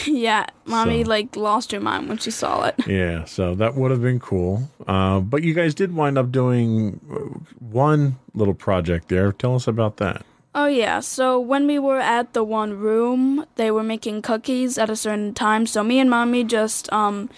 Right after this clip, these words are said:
Speaker 1: stayed, played a game there. And when it was time, we had gotten, we got the cookies, and apparently they only had three colors, and they were Christmas colors. And they were green,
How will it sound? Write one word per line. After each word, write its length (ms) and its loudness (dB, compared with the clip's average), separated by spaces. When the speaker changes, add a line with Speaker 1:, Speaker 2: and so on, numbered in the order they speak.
Speaker 1:
stayed, 460 0
played 260 -2
a 80 2
game 360 -2
there. 520 0
And 480 -4
when 240 0
it 80 -2
was 140 -4
time, 440 2
we 180 0
had 340 0
gotten, 580 0
we 220 0
got 400 2
the 80 -2
cookies, 520 -2
and 320 -4
apparently 440 2
they 180 0
only 240 -2
had 200 -4
three 180 0
colors, 420 0
and 120 -6
they 60 -2
were 100 -4
Christmas 420 -6
colors. 540 0
And 440 0
they 120 2
were 120 2
green, 600 0